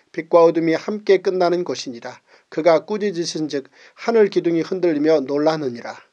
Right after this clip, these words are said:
그는 능력으로 바다를 잔잔하게 하시며 지혜로 라합을 깨뜨리시며 그의 입김으로 하늘을 맑게 하시고 손으로 날렵한 뱀을 무찌르시나니 보라, 이런 것들은 그의 행사의 단편일 뿐이요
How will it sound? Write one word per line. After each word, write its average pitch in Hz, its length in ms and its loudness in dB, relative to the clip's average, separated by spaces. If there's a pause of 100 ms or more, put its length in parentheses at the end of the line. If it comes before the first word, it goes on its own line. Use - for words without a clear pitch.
그는 185 240 2
능력으로 185 460 4
바다를 165 380 4
잔잔하게 160 500 4
하시며 139 540 0 (100)
지혜로 190 420 4
라합을 147 480 4
깨뜨리시며 131 720 -8 (380)
그의 180 300 4
입김으로 180 440 2
하늘을 180 420 4
맑게 143 380 -2
하시고 139 520 -4 (200)
손으로 208 520 2
날렵한 156 680 0
뱀을 156 320 -2
무찌르시나니 143 840 -10 (420)
보라, 156 340 4 (280)
이런 208 280 4
것들은 170 440 2
그의 180 260 4
행사의 185 460 2
단편일 143 500 -4
뿐이요 151 400 -12